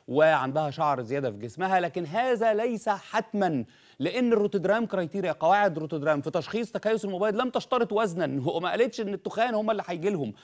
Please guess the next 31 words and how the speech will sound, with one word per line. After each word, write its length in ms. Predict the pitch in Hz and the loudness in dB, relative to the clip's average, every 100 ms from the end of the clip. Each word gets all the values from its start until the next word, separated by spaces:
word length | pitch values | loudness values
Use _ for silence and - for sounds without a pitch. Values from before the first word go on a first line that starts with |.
| - - 170 | -20 -4 0
قالت 200 | 233 190 | 2 0
إنه 120 | 208 | -2
بيجي 180 | 220 247 | -2 -2
في 80 | 220 | -2
أي 180 | 247 | 0
وزن، 340 | 214 220 175 156 | 4 4 2 0
ولم، 340 | 139 175 185 - | 2 0 -2 2
والوزن 520 | 185 202 214 220 208 | 2 4 2 2 0
ليس 300 | 220 262 226 | 0 -2 -2
من 140 | 214 | -4
قواعد 340 | 196 196 233 220 | 0 2 2 2
تشخيص 380 | 185 - 233 - - - - | -2 -4 -6 -6 -14 -6 -2
التكيس 600 | 175 170 - 175 208 196 | -2 -2 -6 0 0 0
المبيض، 340 | 185 175 180 | -2 0 0
وبالتالي 360 | 175 170 247 254 | 0 0 0 2
لا 100 | 240 | 0
يمكن 460 | 277 285 - 214 | 2 0 0 -2
إن 100 | 190 | -2
إحنا 160 | 214 214 | -4 -6
نقول 240 | 208 247 | -4 -4
لسيدة: 400 | 220 196 196 196 | -4 -2 0 0
"لا، 220 | 170 208 220 | 4 6 6
لا 100 | 214 | 4
يمكن 360 | 311 294 226 | 2 0 -2
يبقى 200 | 214 180 | -2 -2
عندك 200 | 240 220 | 0 -2
تكيس 320 | - 208 233 | -2 -2 -2
مبيض 240 | 196 214 214 | 2 2 2
لأنك 260 | 226 226 | 0 0
مش 140 | 185 165 | 0 2
بدينة". 460 | 185 190 220 143 | 2 4 2 0